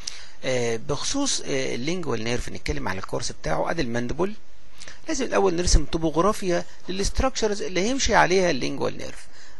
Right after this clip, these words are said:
ده المانديبول، دي اللاترال تريجويد ماسل، حاطط الانسيرشن بتاعها في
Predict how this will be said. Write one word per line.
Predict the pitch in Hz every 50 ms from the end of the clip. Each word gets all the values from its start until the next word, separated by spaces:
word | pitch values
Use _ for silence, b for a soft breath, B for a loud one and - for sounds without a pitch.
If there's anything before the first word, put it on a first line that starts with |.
| -
ده | 185 233 269
المانديبول، | 277 247 220 220 220 208 185 180 180 170 - B B B B B -
دي | 170 208 247
اللاترال | 226 214 220 - - 185 180
تريجويد | - - 165 147 143 160 - 139
ماسل، | 131 131 - - - 165 151
حاطط | - - 240 - 240 208 -
الانسيرشن | - - 135 131 127 - - - - - 120 107
بتاعها | 104 - - 117 - - 113
في | 110 - - 139 135 135